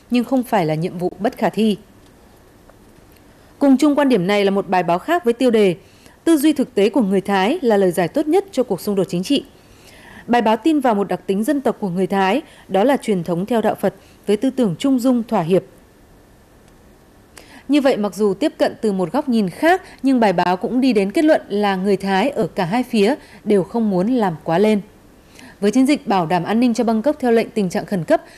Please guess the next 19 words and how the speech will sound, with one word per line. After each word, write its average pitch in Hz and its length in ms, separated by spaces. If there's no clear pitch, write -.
được 240 100
đặt 226 200
tên 269 200
là 214 180
Hòa 190 260
bình 214 280
cho 254 140
Bangkok, 240 420
có 320 100
thể 294 140
thấy 190 260
một 262 220
mong 233 180
mỏi 214 160
tại 175 160
Thái 180 160
Lan 220 200
lúc 262 100
này 220 260